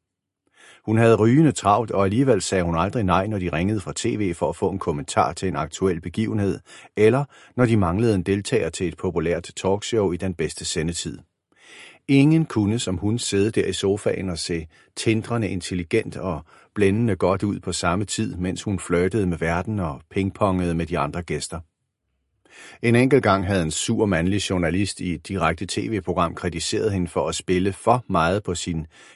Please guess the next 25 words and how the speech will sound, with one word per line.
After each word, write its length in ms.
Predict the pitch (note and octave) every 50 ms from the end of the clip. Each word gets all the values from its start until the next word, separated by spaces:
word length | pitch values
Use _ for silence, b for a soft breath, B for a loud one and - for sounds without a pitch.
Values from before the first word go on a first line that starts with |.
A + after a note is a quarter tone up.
| B
kvindelige 520 | - - F#2+ F#2 E2 F2 F2 F#2+ F2+ F2 D#2+
charme. 500 | - - D2+ C2 B1+ B1+ C2 C#2 D#2 E2 - _ _ _ _ _ _ _ b b b b b b b
Hun 140 | - F#2+ F#2
havde 180 | G2 F#2+ F#2+ F2+
set 240 | - - B2+ B2 A#2+
ham 140 | A#2+ G#2+
lige 140 | F2+ F#2 G2+
i 40 | A2
øjnene 400 | D2 D#2+ F2 F2+ G2 A2+ B2 G2+
og 100 | F2 E2+
sagt, 400 | - - F#2 F2+ F2 - - _ _ _ _ _ -
"Søde 460 | - - - - - D2 E2+ E2+ E2
ven, 220 | E2+ D#2 D#2+ E2+ B B B B B B
gør 140 | - A2 A2
dig 100 | A2+ B2
nu 120 | A#2 G2+ G#2
ikke 120 | G#2+ -
dummere, 300 | G#2+ F#2+ F#2 G#2 G#2+ G#2+
end 80 | G2+ F2
du 120 | G2+ F#2
er. 280 | E2+ D#2 D2+ E2 D#2+ - _ -
Alting 520 | A#2+ C#3 - - - - A#2 A2+ G2+ F2
handler 300 | - F2 D#2+ D2 D2 E2+
om 120 | F2 E2
sex." 420 | - - - D#2+ D2+ - - -